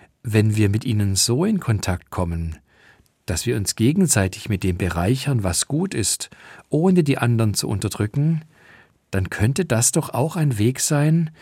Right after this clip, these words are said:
wie die Menschen aus allen Kulturen zusammenwachsen und friedlich zusammenleben.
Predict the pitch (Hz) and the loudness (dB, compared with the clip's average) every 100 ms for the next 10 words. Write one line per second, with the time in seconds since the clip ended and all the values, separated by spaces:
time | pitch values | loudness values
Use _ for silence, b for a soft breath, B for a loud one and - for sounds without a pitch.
0 | B B _ 107 110 110 156 - 170 139 | B B _ 0 2 4 4 2 0 0
1 | 107 - 123 196 190 175 156 135 135 135 | 0 0 0 2 2 0 2 2 2 2
2 | 107 - 95 151 147 139 - - - 123 | 0 2 4 4 4 2 0 -2 -2 -4
3 | - - 98 - 104 - 127 98 85 82 | -2 -2 0 -2 -4 -4 -2 0 0 -2
4 | 78 71 73 69 | -6 -6 -8 -10